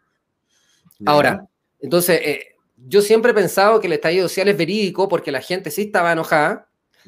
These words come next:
Speaker 2: pero
Speaker 1: Ujú.
Speaker 2: también siento que muchas de las cosas que nosotros vemos a veces son como que nos están como a-, a-, apretando, apretando pa-, pa que quede caos, o sea, como que, como que buscaran el caos para usar esa energía de caos para sus propias agendas.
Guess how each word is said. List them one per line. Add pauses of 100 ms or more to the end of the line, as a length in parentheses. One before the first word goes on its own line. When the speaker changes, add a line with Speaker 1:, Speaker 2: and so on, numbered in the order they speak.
Speaker 2:
pero
Speaker 1:
Ujú.
Speaker 2:
también
siento
que
muchas
de
las
cosas
que
nosotros
vemos
a
veces
son
como
que
nos
están
como
a-,
a-,
apretando,
apretando
pa-,
pa
que
quede
caos,
o
sea,
como
que, (120)
como
que
buscaran
el
caos (360)
para
usar
esa
energía
de
caos
para
sus
propias
agendas.